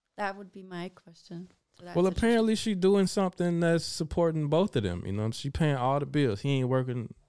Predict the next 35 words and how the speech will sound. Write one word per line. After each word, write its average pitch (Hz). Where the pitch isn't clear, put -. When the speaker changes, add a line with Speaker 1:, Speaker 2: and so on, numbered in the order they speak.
Speaker 2:
He 135
worked 127
zero 135
job. 120
Speaker 1:
She, 175
like, 175
doing 170
OnlyFans 226
or -
something? -
Speaker 2:
Nah, 190
she, -
like, 170
a 156
business 143
lady. 117
I 113
ga-, 107
I 107
gather 104
from 98
the 95
shit 98
she 98
was 98
wearing 95
in 92
the, -
in 92
the 92
TikTok 90
and 92
stuff. 87
Speaker 1:
Okay. -
Hmm. 165